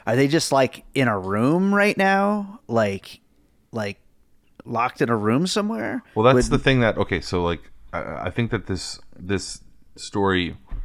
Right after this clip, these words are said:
Speaker 2: mostly gets paint-, painted in really broad strokes, and people tend to miss some of the nuance to it.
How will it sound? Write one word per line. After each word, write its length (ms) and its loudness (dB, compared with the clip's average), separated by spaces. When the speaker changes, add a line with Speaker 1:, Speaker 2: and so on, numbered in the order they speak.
Speaker 2:
mostly 400 0
gets 180 -6
paint-, 440 -6
painted 280 -4
in 140 -4
really 180 -4
broad 360 -2
strokes, 400 -6
and 100 -8
people 400 -12
tend 220 -10
to 40 -8
miss 220 -8
some 200 -6
of 60 -8
the 60 -6
nuance 460 -8
to 140 -2
it. 120 -4